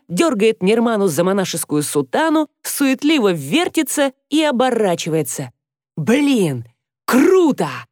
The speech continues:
Как мы их!» «Прекрати вертеться, ты мешаешь!»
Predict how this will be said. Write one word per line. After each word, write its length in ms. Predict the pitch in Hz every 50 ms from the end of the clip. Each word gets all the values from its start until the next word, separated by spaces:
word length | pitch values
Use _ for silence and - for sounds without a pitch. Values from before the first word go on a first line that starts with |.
| _ _ _ _ _
Как 340 | - - - 392 311 277 -
мы 160 | 277 269 262
их!» 440 | 233 202 170 147 131 - - - - _ _ _ _ _ _ _ _ _ _ _ _ _ _ _
«Прекрати 580 | - 220 214 - - 202 214 208 208 - 240 180
вертеться, 560 | 170 170 160 - - 185 165 151 - 208 196
ты 180 | - - 339
мешаешь!» 720 | 302 240 202 - - - 156 143 139 139 135 - - -